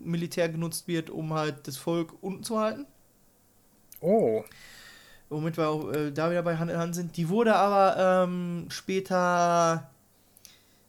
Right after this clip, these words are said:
Speaker 1: äh, begnadigt von ihm und ist, glaub ich, in einem buddhistischen Kloster untergekommen oder so. Der, sie hat eine,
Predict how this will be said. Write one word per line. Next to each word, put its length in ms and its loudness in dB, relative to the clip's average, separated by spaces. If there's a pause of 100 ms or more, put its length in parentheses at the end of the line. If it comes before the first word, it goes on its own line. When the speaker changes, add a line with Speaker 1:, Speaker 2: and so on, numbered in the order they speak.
(260)
Speaker 1:
äh, 360 2
begnadigt 520 2
von 220 -2
ihm 560 -4
und 500 -2
ist, 840 -4 (680)
glaub 200 -4
ich, 80 -6
in 80 -2
einem 120 -4
buddhistischen 1040 -6
Kloster 420 -4
untergekommen 640 -4
oder 220 -2
so. 180 -2
Der, 300 -2
sie 160 0
hat 80 2
eine, 260 -2